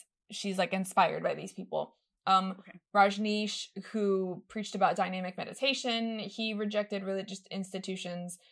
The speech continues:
Speaker 1: There was a lot of controversy in nineteen sixties India for having a progressive view of sexuality. And then Meher Baba, this guy, would influence Anne as well.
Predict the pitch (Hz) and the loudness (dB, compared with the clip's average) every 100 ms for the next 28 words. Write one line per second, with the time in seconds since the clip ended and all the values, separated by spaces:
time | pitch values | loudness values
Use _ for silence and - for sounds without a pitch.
0 | _ - 214 202 196 196 214 - 190 196 | _ -2 0 6 6 6 2 -2 -4 -4
1 | 196 185 185 170 190 185 185 - 214 - | -6 -6 -6 -6 -6 -8 -10 -14 -14 -6
2 | 208 202 190 185 185 185 - 196 202 214 | -4 0 6 6 6 2 -4 -4 -2 -2
3 | 220 220 233 233 330 330 294 254 240 233 | -2 -8 -6 4 4 4 -6 -4 -4 -4
4 | 214 226 208 190 180 180 190 _ - - | -4 -4 2 2 2 -4 -10 _ -10 -2
5 | 214 214 214 214 202 262 254 208 202 196 | 0 2 2 2 2 2 4 4 6 8
6 | 190 185 190 _ _ _ _ _ _ _ | 8 6 0 _ _ _ _ _ _ _
7 | 202 233 240 220 180 170 190 - _ _ | 0 2 8 8 10 8 4 -2 _ _
8 | 196 208 - 208 190 202 185 175 180 - | 0 2 4 2 2 0 0 0 -4 -10
9 | - 196 180 175 185 185 202 202 147 143 | -4 0 0 -2 -6 0 4 6 4 0